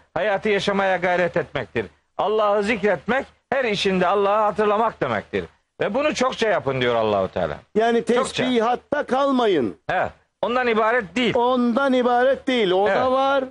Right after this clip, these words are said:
Speaker 2: Doğru.
Speaker 1: Tabii o da Allah'ı hatırlamanın
Speaker 2: Tamam
Speaker 1: bir
Speaker 2: ama
Speaker 1: vesilesidir.
Speaker 2: em-,
Speaker 1: Ben ona lüzumsuz demem.
Speaker 2: davranışlarında da Allah'ı hatırlayacaksın
Speaker 1: Tabii.
Speaker 2: yani.
Speaker 1: Evet,
Speaker 2: Emir
Speaker 1: her
Speaker 2: ve
Speaker 1: işinde.
Speaker 2: yasaklar. Doğru
Speaker 1: Tabii.
Speaker 2: mu?
Speaker 1: Her işinde gündelik yirmi dört saatinde yaptığın her ne işse yani.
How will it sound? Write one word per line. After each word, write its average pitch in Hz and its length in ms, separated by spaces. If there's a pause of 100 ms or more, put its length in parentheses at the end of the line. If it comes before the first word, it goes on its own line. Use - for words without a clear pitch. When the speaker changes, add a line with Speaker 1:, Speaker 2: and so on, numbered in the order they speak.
(120)
Speaker 2:
Doğru. 247 600
Speaker 1:
Tabii 175 160
o 196 140
da 269 80
Allah'ı 277 360
hatırlamanın 220 540
Speaker 2:
Tamam 214 140
Speaker 1:
bir 226 60
Speaker 2:
ama 254 460
Speaker 1:
vesilesidir. 175 640
Speaker 2:
em-, 226 120
Speaker 1:
Ben 196 100
ona 220 220
lüzumsuz 233 560
demem. 226 120
Speaker 2:
davranışlarında 254 680
da 285 100
Allah'ı 220 460
hatırlayacaksın 170 920
Speaker 1:
Tabii. 117 100
Speaker 2:
yani. 123 240
Speaker 1:
Evet, 135 220
Speaker 2:
Emir - 80
Speaker 1:
her 269 120
Speaker 2:
ve 254 40
Speaker 1:
işinde. 240 80
Speaker 2:
yasaklar. 220 640 (180)
Doğru 208 80
Speaker 1:
Tabii. 220 120
Speaker 2:
mu? 165 220 (260)
Speaker 1:
Her 262 200
işinde 180 800 (300)
gündelik 190 460
yirmi 240 220
dört 240 200
saatinde 180 760 (320)
yaptığın 208 400
her 214 280
ne 247 260
işse 151 320
yani. 92 300